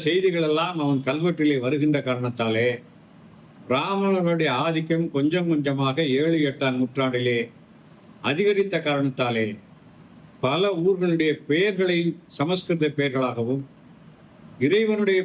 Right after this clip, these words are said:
பெயர்களை சமஸ்கிருத பெயர்களாகவும் மாற்றியிருக்கிறார்கள். அப்படித்தான் இந்த முருகன் கோயில் என்ற கோயிலும் அல்லது திருப்பரங்குன்றம் என்ற நாட-, நா-,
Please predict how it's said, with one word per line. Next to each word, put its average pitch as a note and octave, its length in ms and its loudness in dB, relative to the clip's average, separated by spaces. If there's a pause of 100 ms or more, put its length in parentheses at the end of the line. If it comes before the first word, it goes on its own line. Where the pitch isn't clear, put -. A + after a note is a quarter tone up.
பெயர்களை E3 420 2
சமஸ்கிருத E3 600 0
பெயர்களாகவும் C3+ 640 0
மாற்றியிருக்கிறார்கள். B2 920 -2 (680)
அப்படித்தான் C#3+ 680 0 (1200)
இந்த C#3 180 2 (1500)
முருகன் G3 480 0 (140)
கோயில் E3 400 2
என்ற C#3+ 300 0
கோயிலும் C#3 520 0 (800)
அல்லது D#3 260 0
திருப்பரங்குன்றம் F#3 840 0
என்ற D3+ 220 0
நாட-, C#3+ 400 0
நா-, C#3 320 0